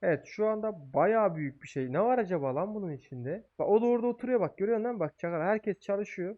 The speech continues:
Bak kameralar falan da çekiyor lan. Allah Allah. Karaya bak lan. Canlı yayın yapıyor. Instagram'da mısın bacım? Hayır, tırı da silmezsin ya. Yüklesene oğlum, manyak mısın ya? Mühendis yüklüyor, işçi çalışmıyor lan. Allah Allah. Arkadaşlar tırımızı da dışarıdan, aha böyle görmüş olduk.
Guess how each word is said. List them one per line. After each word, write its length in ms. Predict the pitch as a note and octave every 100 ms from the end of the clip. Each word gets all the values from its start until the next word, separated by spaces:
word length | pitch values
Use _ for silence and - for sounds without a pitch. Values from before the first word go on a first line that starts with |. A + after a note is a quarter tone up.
| -
Bak 160 | C#3+
kameralar 500 | - E3 G3 G3+ G#3
falan 340 | F#3+ G3 G#3 G#3+
da 80 |
çekiyor 380 | F#3+ D3+ C3+ C3
lan. 200 | D3 F3+
Allah 360 | C#3 C3 D3+ F#3+
Allah. 640 | F#3 F3+ F3 D#3+ D#3 D3+ D3
Karaya 300 | - F#3 A#3+
bak 180 | A#3 A#3+
lan. 260 | B3+ B3 -
Canlı 260 | E3 G#3
yayın 180 | A#3+ A#3+
yapıyor. 320 | G#3+ - C3+
Instagram'da 580 | A#2+ - - - B3 A#3+
mısın 260 | G#3 - F#3
bacım? 240 | D#3+ A#2+ -
Hayır, 260 | D#3 A#3
tırı 300 | F3+ - G#3
da 100 | A#3+
silmezsin 920 | - - F#3 F3+ A3+ A3 - G#3+ G3 E3
ya. 280 | D3+ C#3+ C#3
Yüklesene 580 | D3+ - A3+ - B3
oğlum, 280 | F#3+ G#3+ A#3
manyak 480 | F#3 E3+ G#3+ A#3 A#3
mısın 340 | G#3+ - F3+
ya? 220 | D#3 E3 G3+
Mühendis 560 | D#3+ G#3 A#3+ B3+ B3 A#3+
yüklüyor, 340 | - - B3
işçi 220 | G#3 -
çalışmıyor 580 | - A#3 A3+ - A#3 G3+
lan. 140 | G#3+ C4 _ _ _
Allah 360 | - G#3+ A#3+
Allah. 680 | A#3 A3 G3+ F#3+ F3 D#3+ C#3+ -
Arkadaşlar 560 | D#3 F3+ A3+ A3 A#3 A3 _ _
tırımızı 440 | - G3+ G#3+ G#3+
da 120 | G3+ F#3
dışarıdan, 440 | - G#3+ G#3 A3
aha 240 | G#3+ F3+ F3+
böyle 200 | G3+ G3
görmüş 480 | D#3+ F3+ F#3+ F#3+ G3
olduk. 260 | F#3+ F#3